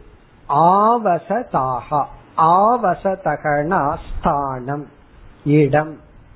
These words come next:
பிளேஸ். இப்ப வந்து நம்ம என்ன புரிஞ்சுக்கணும், நம்மெல்லாம் ஜீவன் தோன்றி விட்டான், ஃபுல் ஃபிளெஜ்ல இருக்கான், முழுமையா தோன்றி விட்டான் ஜீவன்.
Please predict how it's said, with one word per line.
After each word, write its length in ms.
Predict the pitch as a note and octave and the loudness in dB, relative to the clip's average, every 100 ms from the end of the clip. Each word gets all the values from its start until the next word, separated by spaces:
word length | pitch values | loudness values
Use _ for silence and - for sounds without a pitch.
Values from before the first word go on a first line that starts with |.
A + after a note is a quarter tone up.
| _ | _
பிளேஸ். 520 | E3 E3+ E3+ C3+ - - _ _ _ - - - - - - - - - - - - - - - - - | -2 0 0 -4 -10 -20 _ _ _ -20 -20 -20 -20 -20 -20 -20 -20 -20 -20 -20 -20 -20 -20 -20 -18 -2
இப்ப 280 | A#3+ A3 A#3+ | 0 2 2
வந்து 220 | G#3 G3 A3 | 0 -2 -2
நம்ம 220 | F#3+ F3 | -2 -2
என்ன 160 | F#3 G#3+ | 0 0
புரிஞ்சுக்கணும், 720 | F3+ F#3 E3 - D#3 D3+ D3 - | 0 -2 -2 -4 -2 -2 -6 -6
நம்மெல்லாம் 580 | D#3 D#3+ D#3+ D3+ E3 G#3+ - - | -4 -2 -2 -2 -2 -4 -8 -12
ஜீவன் 420 | B2+ F3 F#3+ F3 G#3 | 0 4 4 2 0
தோன்றி 420 | D#3 D3 C#3+ F#3 | 2 2 4 2
விட்டான், 480 | C3 A2+ C#3 C#3+ G3+ - - | 2 -2 -2 0 -2 -6 -20
ஃபுல் 340 | - G3 A3+ B3 | -2 2 2 0
ஃபிளெஜ்ல 600 | - E3+ E3+ D#3 F3 G3+ | -4 -2 -2 -2 -2 0
இருக்கான், 360 | D3+ C#3+ - - - | -2 -2 -4 -4 -2
முழுமையா 520 | D3+ F3+ F#3+ E3+ E3 E3 | 4 4 4 0 -2 -2
தோன்றி 380 | F#3 F#3+ G3 | -4 -2 -2
விட்டான் 340 | E3+ E3+ F3+ - C#3 | -2 -4 -8 -6 -2
ஜீவன். 400 | D3+ D#3+ D3+ | 2 2 0